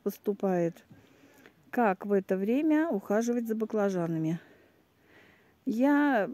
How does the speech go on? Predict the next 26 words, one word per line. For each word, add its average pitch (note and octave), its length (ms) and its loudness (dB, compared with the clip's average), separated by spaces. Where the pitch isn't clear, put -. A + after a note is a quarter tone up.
не G#3 500 0
агроном A#3+ 720 2
и G#3+ 280 -2
точных G#3 480 2
правил G3 380 2
не G3+ 160 2
знаю, B3+ 440 2
потому G3 360 -2
что - 180 -14
когда G3+ 360 0
я F#3+ 360 0
сажаю F#3+ 560 0
и E3+ 40 0
рассказываю, F3 760 0
как G3+ 280 0
у G3 40 -2
меня A3+ 440 2
всё - 220 -4
растёт, F3+ 580 -2
мне G#3+ 260 0
говорят, G#3+ 400 0
что - 160 -8
я G3+ 140 2
неправильно F3 480 -2
всё F3 200 -6
делаю. B3 460 0